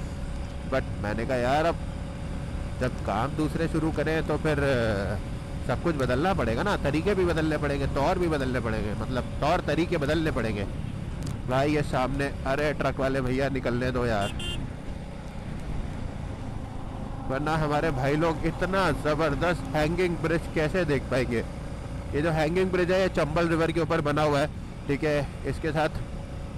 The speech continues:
एक बार आप इसको Google पे search करके देख लेना, आपको पता चल जाएगा। एक बार tragedy भी हो गई थी,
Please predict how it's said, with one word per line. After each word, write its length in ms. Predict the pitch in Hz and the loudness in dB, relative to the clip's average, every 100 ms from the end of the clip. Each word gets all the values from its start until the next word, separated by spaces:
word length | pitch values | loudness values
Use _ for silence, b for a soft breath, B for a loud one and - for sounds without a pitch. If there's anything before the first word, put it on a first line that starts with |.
| 131 | -2
एक 140 | 139 | 0
बार 140 | 160 | 2
आप 140 | 156 160 | 2 2
इसको 200 | 151 180 | 0 0
Google 300 | 151 143 156 | 2 2 2
पे 120 | 160 | 0
search 220 | 160 151 | 0 -2
करके 260 | - 165 156 | -2 -2 0
देख 160 | 143 | 0
लेना, 200 | 147 147 | 0 0
आपको 200 | 139 147 | 0 0
पता 220 | 147 143 147 | -2 0 0
चल 200 | 147 135 | 0 2
जाएगा। 240 | 135 135 | 2 2
एक 160 | 143 139 | 2 2
बार 100 | 151 | 0
tragedy 460 | 147 135 143 147 | 2 2 2 2
भी 140 | 147 151 | 2 2
हो 120 | 131 | 2
गई 160 | 139 | 2
थी, 160 | 139 135 | 0 -2